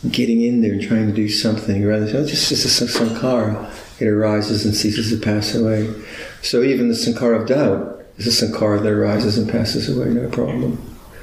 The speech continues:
And so that's a deeper, uh, understanding of doubt. So for the intellectual then, who has, uh, like, a great investment in thought and, and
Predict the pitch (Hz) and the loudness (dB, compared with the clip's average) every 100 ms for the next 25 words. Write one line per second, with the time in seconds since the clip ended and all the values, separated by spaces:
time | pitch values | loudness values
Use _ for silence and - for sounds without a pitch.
0 | - - - - 113 - 117 123 - 113 | -18 -16 -14 -4 -2 0 0 0 0 0
1 | 120 143 - 123 107 104 - - - - | 0 0 0 2 2 0 -8 -14 -20 -20
2 | - - 104 127 123 113 - 117 127 127 | -16 -4 0 2 0 0 2 2 2 2
3 | 101 - 107 101 101 - 113 104 - 120 | 0 0 0 0 0 0 2 0 0 0
4 | 110 110 117 123 113 117 143 - - 107 | 0 0 0 0 2 2 2 0 0 0
5 | 104 101 135 - - - - - - - | 2 2 2 -2 -10 -18 -20 -20 -20 -6
6 | 123 110 117 110 110 110 117 104 - 98 | -2 0 2 2 2 2 0 0 0 0
7 | 120 110 98 107 - - 107 87 101 - | 2 2 2 2 0 0 0 2 0 0
8 | 131 110 - - 101 101 110 113 113 | 2 2 0 0 -2 0 0 0 -2